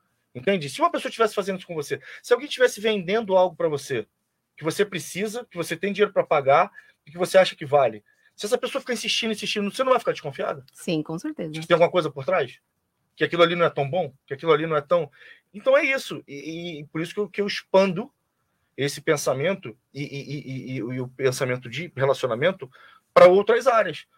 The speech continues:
Speaker 1: Porque a gente precisa se valorizar, né? Pra que eu tenha mais cliente, pra que eu dê mais palestra, eu preciso gerar valor pra essas pessoas.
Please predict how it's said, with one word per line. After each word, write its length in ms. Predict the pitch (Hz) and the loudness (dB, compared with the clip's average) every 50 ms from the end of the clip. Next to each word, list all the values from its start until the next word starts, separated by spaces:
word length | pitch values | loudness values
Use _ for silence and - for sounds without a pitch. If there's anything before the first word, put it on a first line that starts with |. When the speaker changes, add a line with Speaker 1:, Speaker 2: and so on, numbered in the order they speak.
| _ _ _ _ _ _ _ _ _ - | _ _ _ _ _ _ _ _ _ -8
Speaker 1:
Porque 240 | 185 170 - - 202 | -8 -4 2 2 2
a 40 | 175 | 2
gente 200 | 175 208 - - | 2 -4 -6 -6
precisa 400 | - 226 202 - - 262 302 302 | -4 -4 -4 -4 -6 -8 -8 -8
se 160 | - - 214 | -8 -4 0
valorizar, 560 | 185 196 185 175 160 139 127 131 117 95 - _ _ _ _ _ _ _ _ _ - | 2 2 2 2 0 -2 0 -2 -2 -2 -2 _ _ _ _ _ _ _ _ _ -4
né? 200 | - 143 180 175 | 2 4 4 4
Pra 160 | - 180 165 | 4 2 0
que 140 | - - 202 | 0 0 -2
eu 100 | 202 185 | -2 0
tenha 320 | - 180 160 151 139 135 | 2 0 2 2 0 -4
mais 240 | 131 135 135 131 - | -2 -2 -2 -2 -4
cliente, 480 | - - 135 131 127 139 143 135 - - | -6 -8 -6 -4 -4 -4 -4 -6 -8 -6
pra 140 | - 127 | -6 -6
que 100 | 127 - | -4 -4
eu 120 | 135 131 - _ | -8 -8 -10 _
dê 240 | 113 110 143 156 156 | -10 -6 -4 -4 -2
mais 200 | 135 127 123 - | -2 -4 -6 -4
palestra, 600 | - 127 113 110 120 139 156 147 - - 123 113 | -2 0 0 2 2 2 0 0 -4 -8 -8 -10
eu 80 | 123 | -10
preciso 580 | 131 - 147 135 - - 127 123 120 123 156 - _ _ _ _ _ _ _ _ _ _ _ _ _ _ _ _ _ _ _ _ _ - | -10 -12 -16 -14 -14 -12 -12 -12 -12 -12 -14 -16 _ _ _ _ _ _ _ _ _ _ _ _ _ _ _ _ _ _ _ _ _ -10
gerar 380 | - - - 175 160 156 151 160 | -4 2 6 6 8 8 8 6
valor 500 | 143 202 240 226 170 156 180 - - _ _ _ _ _ | 6 4 4 4 2 2 0 -2 -6 _ _ _ _ _
pra 120 | - - - | -6 -6 -6
essas 160 | - 160 - | -6 -6 -12
pessoas. 480 | - 185 185 - 320 - - - - | -14 -14 -14 -12 -12 -10 -10 -12 -14